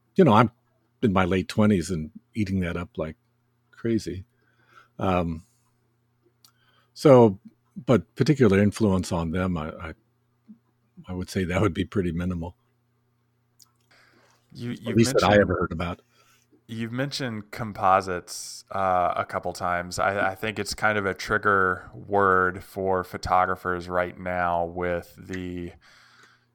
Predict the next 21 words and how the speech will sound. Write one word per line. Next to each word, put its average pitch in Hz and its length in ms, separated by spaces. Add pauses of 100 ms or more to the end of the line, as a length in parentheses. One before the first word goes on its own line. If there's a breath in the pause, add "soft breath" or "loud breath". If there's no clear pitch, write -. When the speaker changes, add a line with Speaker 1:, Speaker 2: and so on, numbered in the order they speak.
(160)
Speaker 2:
improved 107 600
technology, 95 840
if 98 160
you 92 100
wanna 90 160
call 92 300
it 90 140
that, 92 340
or, 92 600 (120)
um, 87 540
furthered 107 480
technology 92 960
in 90 440
post-processing 92 1300
and, 85 260
uh, 82 480 (240)
in-camera 92 580
systems 90 720
that 87 320 (140)
are 87 80
s-, - 180